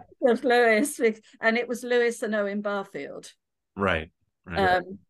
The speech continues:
Speaker 1: who had read all the same things, loved all the same things, but just disagreed about them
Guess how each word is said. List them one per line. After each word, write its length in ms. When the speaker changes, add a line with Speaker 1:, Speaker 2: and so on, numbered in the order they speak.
Speaker 1:
who 220
had 200
read 260
all 120
the 120
same 260
things, 260
loved 320
all 140
the 120
same 320
things, 360
but 160
just 220
disagreed 460
about 300
them 200